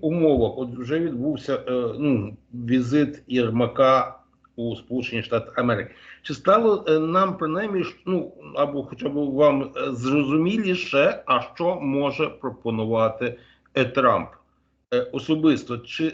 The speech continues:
це, м, поки що залишається його команда, яка намацує ґрунт певний, чи вже десь видно обриси його позиції, його власної позиції? Тобто,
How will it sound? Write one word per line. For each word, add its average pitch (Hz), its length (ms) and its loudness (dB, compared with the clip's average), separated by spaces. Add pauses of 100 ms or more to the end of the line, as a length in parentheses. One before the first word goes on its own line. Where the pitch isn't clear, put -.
(120)
це, 175 160 -2
м, 156 480 -6
поки 151 180 -8
що 151 160 -6
залишається 139 880 0
його 127 340 0
команда, 123 840 2 (500)
яка 147 420 2 (160)
намацує 156 800 0
ґрунт 156 480 -2
певний, 170 520 -2 (380)
чи 196 380 -6 (120)
вже 151 220 0
десь 165 500 -2
видно 151 680 2
обриси 165 800 -2
його 139 460 2
позиції, 143 680 0 (140)
його 131 260 2
власної 139 500 2
позиції? 117 580 -6
Тобто, 120 320 -6